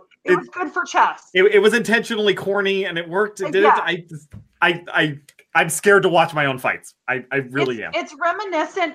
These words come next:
Speaker 1: of, of the Regina, uh, fight with the dragon. <laughs>
Speaker 2: Yeah.
Speaker 1: And then the Kamehameha, yeah, that thing.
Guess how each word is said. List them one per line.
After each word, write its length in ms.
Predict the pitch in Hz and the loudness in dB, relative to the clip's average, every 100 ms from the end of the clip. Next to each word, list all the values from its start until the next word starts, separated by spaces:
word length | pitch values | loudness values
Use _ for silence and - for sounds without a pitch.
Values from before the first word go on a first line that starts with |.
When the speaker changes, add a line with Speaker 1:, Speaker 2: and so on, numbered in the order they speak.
| - | 0
Speaker 1:
of, 480 | 269 262 254 233 208 _ _ _ | 2 2 0 -6 -20 _ _ _
of 260 | 254 247 208 | 0 0 0
the 100 | 247 | -2
Regina, 960 | 240 208 247 254 254 247 233 226 226 _ | -2 -4 -12 -8 0 2 2 0 -2 _
uh, 260 | 226 214 214 - | -2 0 -2 0
fight 360 | 247 233 233 - | 2 2 -2 -10
with 200 | 233 240 - | -12 -12 -10
the 100 | 220 | -10
dragon. 640 | 185 214 208 208 240 285 381 | -4 -2 -2 -4 -6 -6 -8
<laughs> 40 | _ _ | _ _
Speaker 2:
Yeah. 280 | 143 151 110 - 123 - 254 | 2 2 2 -2 -16 -8 -6
Speaker 1:
And 180 | 254 254 | -6 -2
then 120 | 285 | 0
the 80 | 277 | 0
Kamehameha, 760 | 277 277 262 269 262 254 247 254 | 4 4 4 2 2 4 4 4
yeah, 140 | 247 | 0
that 280 | 233 247 240 | 4 4 4
thing. 360 | 302 262 277 | -2 -4 -8